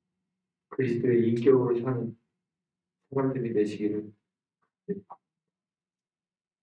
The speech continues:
세상을 닮아 어둠에 다니지 않고 생명의 빛인 주님으로 우리의 속사람을 가득 채워줘.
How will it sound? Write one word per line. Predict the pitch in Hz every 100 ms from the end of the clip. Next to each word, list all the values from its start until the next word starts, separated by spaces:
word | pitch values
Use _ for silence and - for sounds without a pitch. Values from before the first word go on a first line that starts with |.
| _ _ _ _
세상을 | 151 147 147 131
닮아 | 113 110 107 104 - _ _ _ _ _ _
어둠에 | - 117 120 113
다니지 | 101 98 98
않고 | 92 90 - _ _ _ _ _ _ _ _ _ _
생명의 | - 156 160 156 156
빛인 | 131 123 143 127 131 - _ _ _ _ _ -
주님으로 | 120 113 110 110 101
우리의 | 107 101
속사람을 | - - 123 123 123 123 - _ _ _ _ _ _ -
가득 | 208
채워줘. | 180 - 139 131